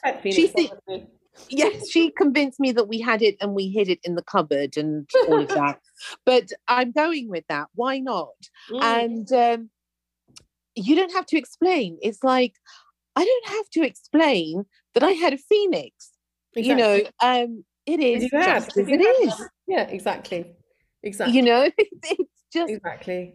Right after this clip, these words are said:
Speaker 2: this ease as well, Lisa, that you don't feel constricted in your spirit
Speaker 1: No.
Speaker 2: around, uh, people that don't understand. And that's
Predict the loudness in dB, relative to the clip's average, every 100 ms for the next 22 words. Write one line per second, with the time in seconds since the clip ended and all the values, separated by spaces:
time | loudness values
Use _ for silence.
0 | -6 0 2 0 -6 _ _ _ _ _
1 | _ -10 -2 2 2 0 0 -2 0 2
2 | 2 2 0 -2 -4 -2 0 -2 -2 2
3 | 2 0 -6 -6 -4 2 2 2 -2 -2
4 | -2 -2 -2 -4 -10 -4 0 0 0 0
5 | 2 0 0 2 2 -2 -16 0 4 6
6 | 4 0 -6 _ -20 -20 -10 0 2 4
7 | 2 -2 -6 _ -14 -14 -18 _ -4 -2
8 | 0 0 0 2 0 2 0 0 -2 -4
9 | -4 -2 2 4 2 2 2 -2 -6